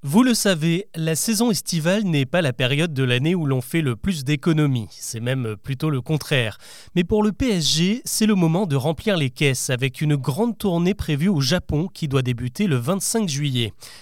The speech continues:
C'est la deuxième année d'affilée que le club prend la direction de l'archipel. D'ailleurs, à l'origine, les dirigeants avaient plutôt prévu d'aller aux États-Unis, mais la donne a subitement changé en voyant le chèque proposé par les organisateurs nippons,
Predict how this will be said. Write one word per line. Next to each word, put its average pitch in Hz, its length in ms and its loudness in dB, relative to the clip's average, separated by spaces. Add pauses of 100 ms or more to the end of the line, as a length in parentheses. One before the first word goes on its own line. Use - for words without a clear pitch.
C'est - 140 -2
la 185 120 0
deuxième 214 480 0
année 165 260 2
d'affilée 151 460 -2
que - 140 -4
le 123 140 -2
club 131 360 -2
prend - 220 -4
la 123 100 0
direction 123 540 -2
de 151 80 -2
l'archipel. 147 680 0 (320)
D'ailleurs, 123 320 0
à 113 60 0
l'origine, 143 500 0
les 123 140 0
dirigeants 143 680 0
avaient 165 240 -4
plutôt 269 380 -4
prévu 151 360 -2
d'aller 139 220 2
aux 131 60 2
États-Unis, 143 640 0 (380)
mais 180 120 4
la 214 140 2
donne 196 400 2
a 180 160 -2
subitement 180 500 -2
changé 151 460 0
en 185 100 0
voyant 165 320 0
le 131 100 2
chèque - 360 0
proposé 156 540 0
par 120 200 -2
les 113 240 -2
organisateurs 139 760 -2
nippons, 156 480 0